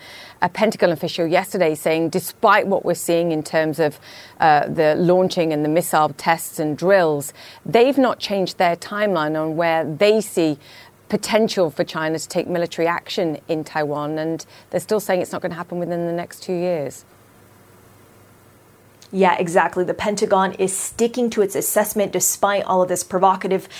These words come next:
Speaker 2: activity we're seeing from Beijing. They are saying that Beijing will not try to invade Taiwan in the next two years, sticking to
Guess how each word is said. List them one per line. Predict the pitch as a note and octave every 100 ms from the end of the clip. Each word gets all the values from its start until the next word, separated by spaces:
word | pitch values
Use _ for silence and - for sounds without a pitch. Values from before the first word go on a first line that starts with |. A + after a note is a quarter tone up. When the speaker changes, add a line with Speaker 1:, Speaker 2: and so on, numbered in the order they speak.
| - -
Speaker 2:
activity | F#3+ - A3+ G#3+
we're | F#3+ G3
seeing | - G3+ G3
from | G#3 F#3+
Beijing. | F#3 F#3 F#3 G#3 G3+
They | F#3+
are | F#3 F#3
saying | - B3 B3+ A#3+ G#3+
that | F#3 B2+
Beijing | D#3+ G3+ G#3 G#3+ G3+
will | F#3 G3
not | G3 G3 G#3 B3+ -
try | - G3+ F#3
to | F3+ F#3
invade | E3+ F3+ F3+
Taiwan | F#3+ F3+ F#3 F3
in | E3
the |
next | E3+ E3+ -
two | F#3
years, | F3 G3+ G#3+ G#3+
sticking | - G3 F#3
to | - E3+